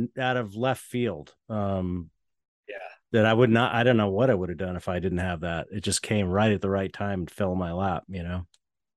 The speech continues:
Speaker 2: It's just funny, though, you know, I had a thing, uh, my, what <laughs> basically helped me, uh, do The Office was a job,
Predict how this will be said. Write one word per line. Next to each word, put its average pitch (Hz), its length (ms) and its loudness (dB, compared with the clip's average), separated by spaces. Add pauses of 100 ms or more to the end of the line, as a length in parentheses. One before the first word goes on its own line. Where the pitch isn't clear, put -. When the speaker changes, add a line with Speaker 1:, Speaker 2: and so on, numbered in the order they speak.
(140)
Speaker 2:
It's 208 140 -10
just - 200 -16
funny, 220 360 0
though, 208 180 4
you 170 160 -2
know, 151 260 -2
I 151 100 0
had 180 240 -4
a 165 60 -4
thing, 170 440 -4 (360)
uh, 131 380 0
my, 143 360 2 (160)
what 151 200 2 (480)
<laughs> - 180 -8
basically 156 640 0 (200)
helped 151 260 2
me, 131 220 -4 (600)
uh, 120 200 2
do 135 220 0
The 123 180 2
Office 131 640 -2 (500)
was 143 440 6
a 139 140 6
job, 165 440 0